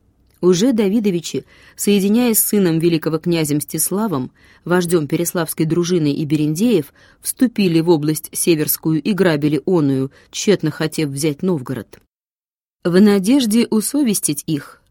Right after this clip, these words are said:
духовник Святославов приехал к ним в стан и сказал именем князя: «Родственники жестокие,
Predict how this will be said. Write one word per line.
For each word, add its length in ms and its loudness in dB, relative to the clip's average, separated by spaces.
духовник 800 2
Святославов 1000 -2
приехал 520 2
к 140 -12
ним 200 2
в 60 -8
стан 480 -2
и 120 0
сказал 640 -2
именем 340 0
князя: 520 -6
«Родственники 680 2
жестокие, 680 -4